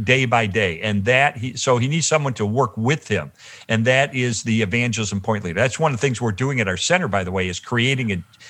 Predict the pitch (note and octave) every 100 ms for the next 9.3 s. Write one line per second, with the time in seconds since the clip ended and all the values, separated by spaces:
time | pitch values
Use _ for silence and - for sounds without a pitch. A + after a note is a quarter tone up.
0 | - A2+ G2+ - G#2+ G2 F2+ - G#2 C#3+
1 | G3 - E2+ D#2+ - A#2+ G#2+ - - A#2
2 | G2 A#2+ G#2 G2+ F#2 G2 G#2+ F2 D#2+ C2
3 | - - - - - D3 D#3+ G#3 F#3 F3
4 | D#3+ - _ _ - C3 B2+ B2+ - -
5 | G3+ A#3+ A#3+ - C3 G#2+ D#2+ C#2+ B2 F3+
6 | E3+ - F#3 D#3+ - G#2+ - A#3+ A2+ F#2+
7 | - C#3+ C#3 G#2+ A3 - - F#3+ D#3+ C#3
8 | B2 - G3 F#3+ D3+ C3+ A2 F#2+ G3 A#3
9 | G2 G2+ -